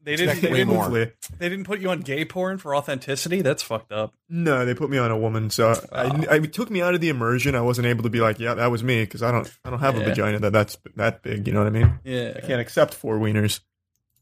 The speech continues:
Speaker 1: <laughs> Only three.
Speaker 3: But, but piggybacking off of that, though, so we have the Riley Reid of raspberries here. So let's go ahead and start talking about some food up in this bitch.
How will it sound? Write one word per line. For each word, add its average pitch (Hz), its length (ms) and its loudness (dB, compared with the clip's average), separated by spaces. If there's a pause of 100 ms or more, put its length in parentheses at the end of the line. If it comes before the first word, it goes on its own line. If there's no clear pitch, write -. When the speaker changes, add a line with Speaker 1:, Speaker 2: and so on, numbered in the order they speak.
(200)
Speaker 1:
<laughs> - 960 -12
Only 127 240 -4
three. 117 180 -12
Speaker 3:
But, 151 220 -2 (400)
but 160 120 -8
piggybacking 175 680 0
off 131 160 0
of 117 120 -10
that, 123 260 -2
though, 113 360 -4
so 143 380 -4 (300)
we 190 160 -4
have 214 240 0
the 160 120 -2
Riley 151 440 0
Reid 127 300 0
of 110 120 -2
raspberries 113 680 0
here. 110 260 0
So 123 180 -4
let's 160 180 0
go 202 120 -2
ahead 180 100 0
and 170 120 -2
start 139 260 -4
talking 131 320 -2
about 110 240 2
some 110 200 -2
food 165 340 -2
up 110 160 -4
in 110 100 -8
this 107 140 -4
bitch. - 420 -4